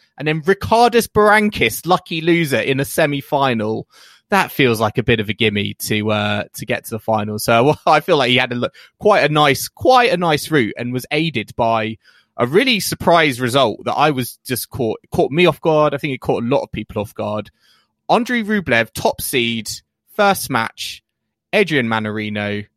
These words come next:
goes and loses it in three sets. I was very,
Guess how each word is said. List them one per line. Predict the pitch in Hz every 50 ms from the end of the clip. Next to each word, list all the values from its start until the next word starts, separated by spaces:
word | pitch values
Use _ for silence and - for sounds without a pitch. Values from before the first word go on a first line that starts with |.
| _ _ _ _ _ _ _ _ -
goes | 175 175 220 214
and | 220 214
loses | 202 214 196 190 185 208
it | -
in | - 170
three | - - 185 170 165
sets. | - - 131 107 - - - - -
I | 123 127
was | 127 131 135 127 117
very, | 127 147 151 156 165 165 165 165 156